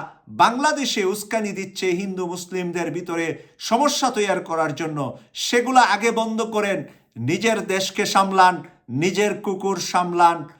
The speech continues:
অন্যের বাড়িতে এসে উপদেশ দেওয়া থেকে বিরত থাকুন। এই প্রত্যাশা রেখে বিদায় নিলাম।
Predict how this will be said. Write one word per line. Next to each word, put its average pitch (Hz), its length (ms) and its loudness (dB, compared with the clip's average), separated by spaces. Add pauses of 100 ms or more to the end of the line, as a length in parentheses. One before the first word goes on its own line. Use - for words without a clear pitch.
(120)
অন্যের 196 500 2
বাড়িতে 170 440 2 (200)
এসে 160 200 -4 (120)
উপদেশ 160 420 -2 (120)
দেওয়া 156 220 2
থেকে 147 260 -6
বিরত 156 300 -4 (120)
থাকুন। 151 320 -2 (440)
এই 175 160 0 (120)
প্রত্যাশা 185 480 0
রেখে 180 260 -4
বিদায় 160 340 -2
নিলাম। 156 240 6